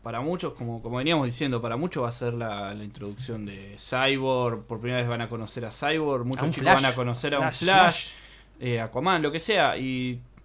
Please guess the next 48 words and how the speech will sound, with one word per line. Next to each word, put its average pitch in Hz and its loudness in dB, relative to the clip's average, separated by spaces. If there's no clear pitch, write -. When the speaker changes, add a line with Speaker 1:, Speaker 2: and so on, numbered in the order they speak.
Speaker 1:
creo 165 0
que 120 0
después 151 -4
de 143 2
años 151 2
sin, - -10
sin 113 -8
estar 127 -4
en, 117 -2
en, 110 -10
sin 107 -10
estar 123 -2
en 117 2
la 110 0
pantalla 113 -4
grande 135 2
o, 107 -2
o 110 -8
siquiera 123 -2
Speaker 2:
Personajes 175 4
que 135 2
nunca 190 2
estuvieron 143 -2
en 127 0
la 117 -2
pantalla 117 -6
grande. 127 -6
Speaker 1:
Claro, 165 8
podemos 175 6
decir 160 -2
que 143 2
Aquaman 127 2
a 139 4
lo 123 2
sumo 139 -2
estuvo 131 2
en, 110 -2
todo 170 6
en 139 4
serie 147 4
se 120 -6
limitó. 117 -4
Wonder 123 0
Woman 135 0
tuvo 135 -2
una 123 0
serie 131 -4
fallida, 139 2